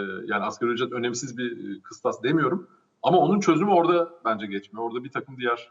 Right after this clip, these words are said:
e, mali teşviklerle veya emek yoğun olup asgari ücret artışlarına fazla etkilenecek ve istihdama katkısı yüksek olan sektörleri farklı alanlarda destekleyerek, yani hem çalışanın hakkının yenmeyeceği,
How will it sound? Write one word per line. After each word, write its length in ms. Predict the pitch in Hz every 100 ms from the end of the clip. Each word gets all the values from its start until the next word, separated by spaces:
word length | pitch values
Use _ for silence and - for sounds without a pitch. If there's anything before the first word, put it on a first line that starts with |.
| -
e, 20 | -
mali 320 | 123 127 117
teşviklerle 580 | 123 - - 131 117 120
veya 280 | 117 117 - _ _ _ -
emek 260 | 120 123
yoğun 200 | 123 131
olup 220 | 127 120 117
asgari 300 | 110 127 123
ücret 280 | 123 123
artışlarına 440 | 120 - - 117 123
fazla 280 | 113 113 120
etkilenecek 540 | - 113 110 120 123 _ _ _ 113
ve 40 |
istihdama 540 | 120 - 117 123 127 -
katkısı 420 | 127 - - 127
yüksek 260 | 113 -
olan 140 | 131 113
sektörleri 460 | - - 107 131 170
farklı 340 | 135 - 170
alanlarda 500 | 147 131 127 127 135
destekleyerek, 640 | 120 - 104 107 101 160 - _ _ _ 107
yani 200 | 127 117
hem 300 | 160 160 160 _
çalışanın 580 | - 131 131 139 139 143 -
hakkının 540 | 127 - 123 117 110 107
yenmeyeceği, 640 | 131 156 160 156 170